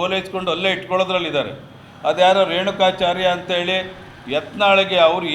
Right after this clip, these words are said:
ಏಜ್ ಏನು, ಅವ್ರ ಹಿರಿತನ ಏನು, ಹುಚ್ಚು ನಾಯಿ, ಹುಚ್ಚ, ಏನು ಬೇಕೋ ಅದು ಮೀಡಿಯಾಗಳಲ್ಲಿ ಹುಚ್ಚರು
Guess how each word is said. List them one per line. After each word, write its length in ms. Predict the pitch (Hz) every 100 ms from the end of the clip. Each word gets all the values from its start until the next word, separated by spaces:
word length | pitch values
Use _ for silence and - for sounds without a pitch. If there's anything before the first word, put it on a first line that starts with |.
| 180
ಏಜ್ 160 | 190 185
ಏನು, 140 | 170 165 151
ಅವ್ರ 100 | 156 147
ಹಿರಿತನ 360 | 190 196 185 175 170
ಏನು, 160 | 160 131 - - -
ಹುಚ್ಚು 260 | 180 - 190
ನಾಯಿ, 280 | 185 180 165 143 123
ಹುಚ್ಚ, 340 | 190 - - 185 175 147 120 123 143 190
ಏನು 220 | 208 208 165 131
ಬೇಕೋ 280 | 190 233 370 202
ಅದು 160 | 196 190 160 190 - - 123
ಮೀಡಿಯಾಗಳಲ್ಲಿ 600 | 175 202 190 170 165 196 180
ಹುಚ್ಚರು 300 | 160 - 233